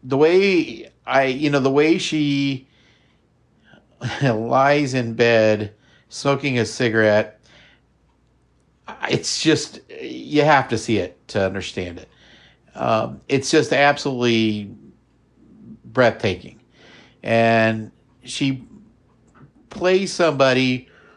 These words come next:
who, like I said earlier, doesn't value her own life. She doesn't value herself.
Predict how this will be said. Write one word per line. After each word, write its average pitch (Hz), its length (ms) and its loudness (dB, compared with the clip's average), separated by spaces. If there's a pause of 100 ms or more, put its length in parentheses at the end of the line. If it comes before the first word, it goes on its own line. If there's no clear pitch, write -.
(400)
who, 165 640 0
like 185 440 -2
I 160 80 0
said 156 220 2
earlier, 135 420 2
doesn't 135 480 -2
value 123 520 2
her 107 220 0
own 107 260 -2
life. 101 420 -2
She - 180 -12
doesn't 104 400 -6
value 104 420 -2
herself. 101 680 -4